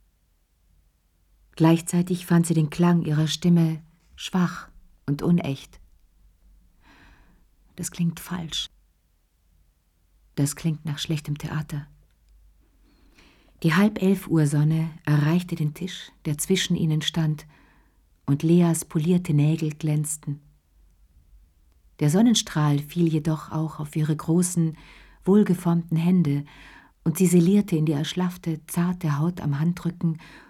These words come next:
und um das Handgelenk herum komplizierte Netzgewebe, konzentrische Furchen, winzige Parallelogramme,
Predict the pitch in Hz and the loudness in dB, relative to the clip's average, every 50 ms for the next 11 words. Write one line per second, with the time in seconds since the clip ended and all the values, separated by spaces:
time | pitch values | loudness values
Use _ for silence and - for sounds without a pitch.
0 | _ _ - 151 147 - 156 143 156 147 - - 165 175 175 180 - 160 151 156 | _ _ -6 -4 0 2 2 2 0 0 -2 0 0 0 0 0 -2 -2 0 0
1 | 165 170 - 160 156 151 151 165 165 165 165 - _ _ - - - - - - | -2 -2 -2 -2 -2 0 0 0 0 0 -2 -8 _ _ -20 -20 -20 -20 -20 -20
2 | - - - - 165 - - 170 175 - - - 202 196 196 - 175 160 160 175 | -20 -8 -6 -6 -6 -4 -4 -6 -6 -6 -4 -2 -2 -2 0 0 0 0 0 0
3 | 175 180 - - - 160 147 143 143 143 143 143 147 143 147 147 - _ _ _ | -2 -2 -6 -4 -4 -4 -2 0 0 0 0 -2 -4 -8 -8 -10 -16 _ _ _
4 | _ _ _ _ _ _ - 180 170 165 - - 190 185 180 - - 170 - - | _ _ _ _ _ _ 0 2 2 2 2 0 -2 -2 -2 -2 -4 -4 -2 -2
5 | 170 165 - - 196 190 180 180 - - 170 156 156 - _ _ _ _ _ _ | -4 -6 -4 -6 -4 -4 -4 -6 -6 -8 -8 -8 -8 -14 _ _ _ _ _ _
6 | _ _ - 170 202 208 208 - - 190 175 170 160 - 165 165 165 165 165 160 | _ _ 4 6 6 6 4 2 -4 -4 -2 -2 -4 -2 -2 0 2 2 4 4
7 | 160 165 165 165 - - 170 175 165 151 151 151 | 2 0 0 -2 -2 2 4 4 6 4 4 0